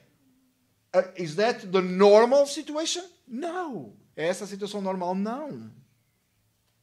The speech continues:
But we tend to go to, to go to church and sit on a chair and hear the word of God. So,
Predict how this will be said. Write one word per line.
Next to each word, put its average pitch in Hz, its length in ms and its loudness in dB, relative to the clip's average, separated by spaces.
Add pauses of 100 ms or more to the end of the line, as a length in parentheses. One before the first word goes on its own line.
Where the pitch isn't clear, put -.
(220)
But 165 100 0
we 190 120 -4
tend 226 280 -8
to 226 60 -12
go 202 160 -8
to, 170 540 -20
to 151 80 -18
go 170 140 -12
to 190 120 -16
church 104 540 -18 (720)
and 135 140 -12
sit 196 340 -12
on 190 140 -8
a 190 80 -12
chair 98 340 -14 (1080)
and 123 160 -12
hear 156 200 -8
the 160 120 -8
word 156 120 -10
of 160 140 -16
God. 101 300 -14 (1080)
So, 190 480 -10